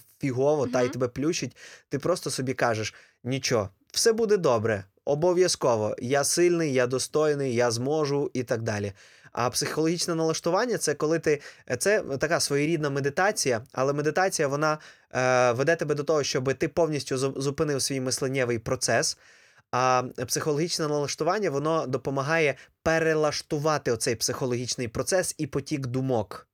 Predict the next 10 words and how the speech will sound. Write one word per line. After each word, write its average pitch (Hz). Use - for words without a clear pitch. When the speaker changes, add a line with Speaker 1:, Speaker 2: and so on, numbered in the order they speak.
Speaker 2:
Мгм. 254
Speaker 1:
А, 123
найкраще, 160
що 156
мені 151
от 127
допомагає, 135
це 143
згадувати 196
свої 123